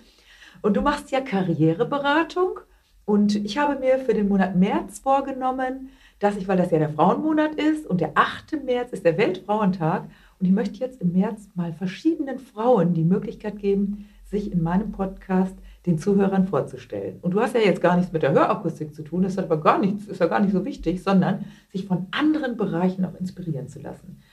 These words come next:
Annemette, erzähl mal, was du machst und wie du zu dem gekommen bist, was du machst.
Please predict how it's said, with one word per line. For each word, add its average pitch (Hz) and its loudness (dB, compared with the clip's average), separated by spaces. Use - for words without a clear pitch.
Annemette, 214 2
erzähl 247 4
mal, 254 0
was 180 2
du 156 0
machst 214 2
und 160 0
wie 214 -4
du 208 -2
zu 170 -8
dem 160 0
gekommen 196 2
bist, - -2
was - -6
du - -8
machst. 107 -14